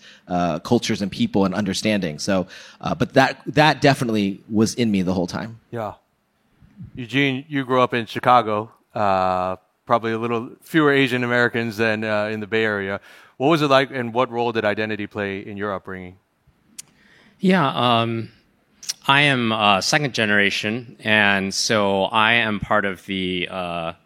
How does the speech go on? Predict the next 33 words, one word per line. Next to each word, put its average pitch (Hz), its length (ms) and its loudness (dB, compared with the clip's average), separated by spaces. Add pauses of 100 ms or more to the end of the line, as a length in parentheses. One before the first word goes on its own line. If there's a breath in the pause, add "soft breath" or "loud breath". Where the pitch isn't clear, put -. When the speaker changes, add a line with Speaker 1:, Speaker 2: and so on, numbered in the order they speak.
(680 soft breath)
Speaker 3:
uh, 82 420 -4
my 113 160 0
parents 156 360 2
were 110 80 0
part 113 260 2
of 95 140 -4
that 92 280 -2
huge - 400 -6
wave 113 220 0
of 101 160 -6
immigrants 139 400 -2
that 101 100 -4
came 113 220 -4
to 104 80 -2
the 92 100 -8
U 98 200 -4
S 95 400 -2 (420 soft breath)
in 113 180 0
the 104 80 0
late 107 220 0
sixties - 480 -6
and 92 100 -8
seventies 95 720 -4
after 104 540 -6
the, 90 300 -8
um, 87 340 -8
Hart-Celler 101 680 -6
Immigration 101 540 -8
Act 151 300 -6
of 104 120 -16
nineteen 104 320 -10
sixty-five, 95 840 -4
which - 320 -12